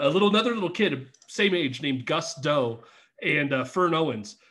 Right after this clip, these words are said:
I don't know if you follow Jungle Boy. He posted a picture last week of, it was him and, uh, Luchasaurus at the training at Rick Drayson's and worked all those guys. One of the guys had a, a shirt that said Team Saint.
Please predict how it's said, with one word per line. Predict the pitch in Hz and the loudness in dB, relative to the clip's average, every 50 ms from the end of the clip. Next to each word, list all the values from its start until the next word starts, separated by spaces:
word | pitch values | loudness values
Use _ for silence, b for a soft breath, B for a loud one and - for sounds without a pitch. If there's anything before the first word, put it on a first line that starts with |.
| _ _ - | _ _ -4
I | 175 185 | 0 2
don't | 190 202 196 | 2 4 4
know | 208 208 | 4 2
if | 202 - | 2 0
you | 156 | -4
follow | - - 170 175 175 156 | -6 -4 -2 0 0 0
Jungle | 139 123 151 160 175 165 156 | 0 0 0 0 0 0 -2
Boy. | 131 135 131 123 | -2 -2 -2 -2
He | 131 165 | -2 -4
posted | 160 170 175 165 165 - 156 | -2 -2 -2 -2 -2 -6 -8
a | 127 | -8
picture | - 151 156 151 - - 156 143 135 135 131 123 | -6 -6 -8 -6 -6 -6 -6 -4 -4 -4 -4 -4
last | 123 131 131 143 160 - - - | -4 -2 -2 -4 -4 -6 -8 -6
week | 160 165 175 190 185 - - - _ _ _ _ _ _ _ | -4 -4 -4 -4 -6 -10 -14 -20 _ _ _ _ _ _ _
of, | - 156 143 - - | -2 -2 -2 0 -2
it | - 170 175 | -4 -2 0
was | 175 160 143 117 | 0 -2 -2 0
him | 180 185 180 185 | 0 0 2 2
and, | 175 175 165 165 151 147 147 143 | 0 0 0 0 0 0 0 0
uh, | 139 131 127 123 127 165 | 0 0 0 0 -2 -2
Luchasaurus | 190 196 196 - - - 185 175 170 156 147 - | -2 -2 -2 -4 -4 -2 0 2 2 2 0 -2
at | 151 135 | -6 -8
the | - 131 | -8 -10
training | 123 - 165 156 156 151 135 131 131 - - | -8 -6 -4 -4 -2 -2 -2 -2 -2 -4 -4
at | - - - - - | -4 -4 -4 -4 -4
Rick | 151 151 - | -6 -8 -6
Drayson's | - 143 147 160 160 - 135 113 107 104 104 - _ b b b b b b b 180 | -4 -4 -2 -4 -4 -6 -8 -8 -10 -10 -12 -16 _ b b b b b b b -2
and | 160 156 151 139 131 127 123 - - - _ _ _ _ _ _ _ _ - | 0 0 0 -2 -6 -10 -14 -16 -18 -20 _ _ _ _ _ _ _ _ -16
worked | - - 143 180 185 180 - - - - - | -10 -4 -2 -2 -2 -2 -4 -12 -16 -12 -6
all | - - 190 190 | -2 0 2 2
those | 185 170 160 143 | 2 2 0 0
guys. | 151 139 135 135 | 0 -2 0 2
One | 165 190 | 0 2
of | 196 | 2
the | 185 | 2
guys | 165 175 175 180 170 | 2 2 4 2 2
had | - 180 160 | 2 0 2
a, | 143 135 123 123 127 - - _ _ - - | 4 2 2 2 -2 -8 -12 _ _ -10 -4
a | 143 135 131 123 | -2 0 0 0
shirt | 123 - 185 185 | 0 -2 -2 -4
that | 185 147 | -4 -4
said | - 156 131 | -6 -6 -6
Team | - - 214 202 180 151 | -6 -6 -4 -4 -4 -4
Saint. | - - 175 156 175 220 - - | -4 -4 -4 -2 -2 -4 -6 -10